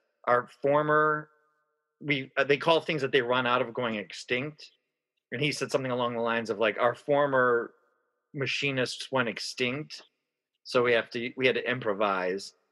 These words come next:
And then that's what some people also use as to say, "Oh, he's taking," th-, those with all the Oompa Loompas running the train,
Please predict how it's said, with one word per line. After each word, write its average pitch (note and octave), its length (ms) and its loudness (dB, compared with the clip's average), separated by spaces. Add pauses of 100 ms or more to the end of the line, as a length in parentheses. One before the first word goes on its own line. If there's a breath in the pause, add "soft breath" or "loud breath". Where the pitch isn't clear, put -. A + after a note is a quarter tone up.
(240)
And B2 160 -2
then A#2 200 -2
that's A#2 200 2
what G#2 100 -10
some A2 120 -2
people A#2 260 0
also A2 260 0
use A#2 180 -4
as G#2+ 140 -4
to A2+ 80 -12
say, G#2+ 360 -2 (260)
"Oh, C3+ 340 4
he's C3 300 -4
taking," B2 640 0 (100)
th-, C3 140 2
those D#3 200 6
with C3 100 2
all A#2 160 4
the B2+ 100 -2
Oompa C#3+ 240 -4
Loompas B2 840 -4 (340)
running B2+ 300 4
the A2+ 80 0
train, A2+ 500 0